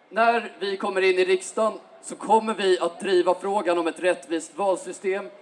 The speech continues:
Och jag hoppas att ni alla stöder oss i den kampen och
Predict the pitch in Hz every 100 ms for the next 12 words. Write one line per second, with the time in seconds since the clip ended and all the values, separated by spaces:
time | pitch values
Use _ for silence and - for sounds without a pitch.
0 | - 139 151 175 202 - 185 180 - 165
1 | 190 208 196 196 185 185 - 214 214 208
2 | 202 208 175 180 170 185 175 - 202 190
3 | 175 - - - 160